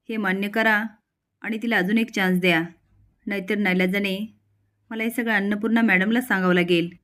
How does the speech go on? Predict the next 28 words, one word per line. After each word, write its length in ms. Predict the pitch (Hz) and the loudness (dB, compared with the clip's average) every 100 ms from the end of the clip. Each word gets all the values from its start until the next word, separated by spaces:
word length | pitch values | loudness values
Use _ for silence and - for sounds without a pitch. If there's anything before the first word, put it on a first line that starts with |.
| _ - | _ -8
आणि 140 | 214 | -6
ते 140 | 220 233 | -4 -2
आल्यानंतर 600 | 208 202 220 233 214 226 233 _ _ _ _ | 0 0 0 0 -2 -4 -8 _ _ _ _
इथे 200 | 220 214 | -14 -8
काय 180 | 233 240 | -4 0
होईल 300 | 240 233 220 226 _ _ - | 2 0 -2 -6 _ _ -12
हे 60 | 240 | -8
तुम्हाला 320 | 233 240 247 | -2 -2 -2
चांगलंच 420 | 247 214 208 247 | -2 -2 -2 0
माहिती 380 | 254 208 185 180 | 0 0 2 2
आहे." 80 | 165 170 _ _ _ _ _ _ _ - | 2 -6 _ _ _ _ _ _ _ -6
अन्नपूर्णा 500 | 208 202 202 202 214 | -4 -4 -4 -4 -2
म्हटल्यावर 500 | 214 208 208 214 220 226 _ _ _ _ _ _ _ | -2 -2 -2 0 -2 -8 _ _ _ _ _ _ _
खरे 220 | 226 202 | -8 -8
सर 180 | 202 240 | -4 -4
ठिकाण्यावर 460 | 240 214 185 180 180 | -4 -2 0 2 2
येतात. 320 | 175 180 165 170 _ _ _ _ | 2 0 -2 -6 _ _ _ _
खरे 200 | - 202 | -8 -8
सर 140 | 190 214 | -6 -4
म्हणतात, 380 | 214 214 202 196 196 _ _ - | -4 -2 -2 -4 -12 _ _ -10
"पण 140 | 226 | -6
एक 180 | 233 202 | -6 -4
अट 220 | 190 185 | -4 0
आहे, 240 | 175 170 180 _ _ _ _ - | -2 -2 -10 _ _ _ _ -8
तिला 180 | 233 240 233 | -4 -4 -4
फर्स्ट 220 | 226 - | -6 -4
क्लास 240 | 233 233 233 | 0 0 2
मिळून 300 | 220 220 | 0 0